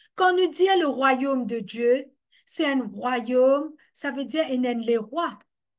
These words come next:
qui peut régner sur ce royaume. Le royaume de Dieu est proche. Est-ce que le royaume de Dieu est proche pour moi? Est-ce qu'il me plaît envie que Jésus règne sur ma vie? C'est ce que veut dire ce message.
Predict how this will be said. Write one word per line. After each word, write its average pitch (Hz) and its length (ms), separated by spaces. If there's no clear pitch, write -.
qui 269 120
peut 247 200
régner 254 420
sur 233 220
ce 226 120
royaume. 196 720
Le 320 120
royaume 339 600
de 311 140
Dieu 330 260
est 262 140
proche. - 760
Est-ce 339 160
que 370 100
le 320 120
royaume 294 440
de 285 100
Dieu 311 240
est 262 100
proche - 400
pour 247 160
moi? 311 220
Est-ce 294 140
qu'il 277 140
me 311 140
plaît 311 140
envie 285 380
que 302 60
Jésus 254 340
règne 254 320
sur 247 200
ma 220 180
vie? 208 340
C'est - 220
ce 415 140
que 311 220
veut 262 260
dire 339 300
ce - 160
message. 220 840